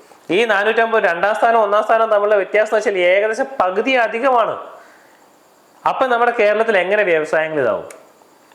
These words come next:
ഇതൊന്നും പറഞ്ഞു കഴിഞ്ഞാൽ ആർക്കും മനസ്സിലാകത്തില്ല. ഇവിടെ പറയുന്നവർക്കെല്ലാം രാ-, ഇവിടെ എന്തുകൊണ്ട് വ്യവസായം വരുന്നില്ല എന്നൊന്നും പഠിക്കാൻ ആരും തയ്യാറല്ല. പറയുന്നുണ്ട് ഇതായിട്ട്,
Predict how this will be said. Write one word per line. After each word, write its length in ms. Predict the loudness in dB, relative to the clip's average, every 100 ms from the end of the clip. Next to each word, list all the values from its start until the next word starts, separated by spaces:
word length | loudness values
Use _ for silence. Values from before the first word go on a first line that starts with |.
| _ -12 -4
ഇതൊന്നും 300 | 0 2 2
പറഞ്ഞു 280 | 2 0 0
കഴിഞ്ഞാൽ 260 | 0 2 2
ആർക്കും 280 | 2 0 -2
മനസ്സിലാകത്തില്ല. 440 | -2 0 0 0
ഇവിടെ 200 | 0 0 2
പറയുന്നവർക്കെല്ലാം 800 | 0 0 0 0 0 -2 -2 -2 -6 -18 -20 -2 0
രാ-, 200 | 2 0
ഇവിടെ 160 | 0 0
എന്തുകൊണ്ട് 540 | 2 0 2 2 2
വ്യവസായം 560 | 2 2 2 0 0 0
വരുന്നില്ല 360 | 0 0 -2 -2
എന്നൊന്നും 280 | -2 -4 -2
പഠിക്കാൻ 420 | -2 -2 -4 -2
ആരും 220 | -2 -2 -2
തയ്യാറല്ല. 520 | 0 0 -2 -4 -6 -2
പറയുന്നുണ്ട് 540 | 0 2 0 0 0 0
ഇതായിട്ട്, 460 | 0 0 -2 -4